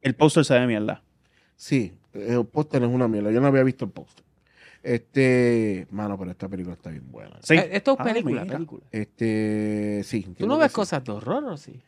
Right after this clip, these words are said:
Speaker 2: No, es que esto parece una película de horror, pero es un,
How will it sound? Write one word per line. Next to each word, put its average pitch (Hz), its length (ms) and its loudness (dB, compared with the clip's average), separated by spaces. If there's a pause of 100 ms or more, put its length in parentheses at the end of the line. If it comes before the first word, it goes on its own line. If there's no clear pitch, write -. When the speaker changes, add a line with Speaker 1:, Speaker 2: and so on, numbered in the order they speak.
(580)
Speaker 2:
No, 190 400 6
es 202 80 4
que - 80 0
esto 240 280 6 (140)
parece 160 360 8
una 233 160 4
película 247 380 4
de 240 60 8
horror, 233 540 8 (100)
pero 143 340 6
es 139 200 4
un, 214 1120 -4